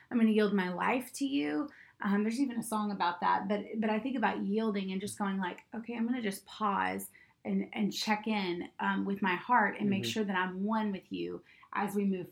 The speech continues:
Speaker 2: Abs-,
Speaker 1: forward."
Speaker 2: I totally agree. I think there, it, the, l-, like you just said, it's easy to submit to somebody that you know is following and hearing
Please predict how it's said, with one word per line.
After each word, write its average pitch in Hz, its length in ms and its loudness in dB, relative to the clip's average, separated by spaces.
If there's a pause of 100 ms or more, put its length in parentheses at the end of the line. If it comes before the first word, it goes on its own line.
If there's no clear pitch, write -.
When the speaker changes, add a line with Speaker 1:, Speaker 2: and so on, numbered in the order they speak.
(140)
Speaker 2:
Abs-, 143 200 4
Speaker 1:
forward." - 220 -8 (200)
Speaker 2:
I 165 220 4
totally 156 520 2
agree. 113 280 0
I 120 100 0
think 143 240 0
there, 127 280 4 (420)
it, 156 160 4
the, 170 80 2
l-, 151 340 2
like 151 240 4
you 151 120 4
just 131 340 2
said, 104 240 2
it's - 260 -10
easy 165 560 -2 (280)
to 165 140 -2
submit 120 560 0
to 147 80 -4
somebody 160 560 -2 (340)
that 123 260 2
you 127 500 -2 (540)
know 131 640 -2
is 117 320 -6 (160)
following 123 540 -2
and 110 100 -4
hearing 117 540 -4